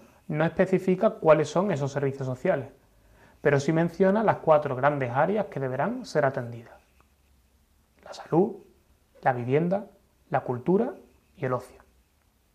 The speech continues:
Será cada administración, es decir, el propio Estado,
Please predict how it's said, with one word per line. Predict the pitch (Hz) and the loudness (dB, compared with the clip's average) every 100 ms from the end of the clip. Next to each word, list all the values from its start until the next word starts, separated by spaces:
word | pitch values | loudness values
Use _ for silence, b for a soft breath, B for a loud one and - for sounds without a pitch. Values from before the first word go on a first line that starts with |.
| _ _ _ _ b b b b | _ _ _ _ b b b b
Será | b 143 135 | b 4 6
cada | 143 151 | 8 8
administración, | 139 131 127 - - - 208 214 | 8 2 -2 -4 -2 4 4 4
es | 135 | -2
decir, | 123 160 135 | -2 -4 -4
el | 113 | -4
propio | 151 - 127 | -6 -4 -6
Estado, | - 165 180 147 - | 0 0 2 -2 -4